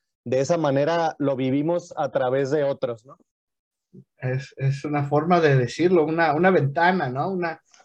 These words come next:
Speaker 2: forma de escape a lo que no,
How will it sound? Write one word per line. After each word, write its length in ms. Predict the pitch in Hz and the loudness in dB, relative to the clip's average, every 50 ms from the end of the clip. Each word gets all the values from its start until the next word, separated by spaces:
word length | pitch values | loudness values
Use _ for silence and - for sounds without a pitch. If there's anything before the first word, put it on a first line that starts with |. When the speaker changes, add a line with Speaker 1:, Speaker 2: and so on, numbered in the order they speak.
| _ _ | _ _
Speaker 2:
forma 320 | - 151 151 165 180 190 185 | 0 0 2 2 4 2 4
de 80 | 156 | 2
escape 640 | 139 139 - - 151 156 147 - - 202 254 311 311 - _ _ _ _ _ _ _ _ _ - | 2 0 -2 -2 -2 -2 -2 -2 -4 -4 -4 -4 -8 -14 _ _ _ _ _ _ _ _ _ -10
a 100 | 131 123 | -8 -6
lo 180 | 127 123 127 - | -6 -6 -6 -4
que 140 | 135 127 | -4 -4
no, 580 | 127 131 131 135 139 139 151 156 156 151 151 | -2 -2 0 0 0 0 0 0 0 0 0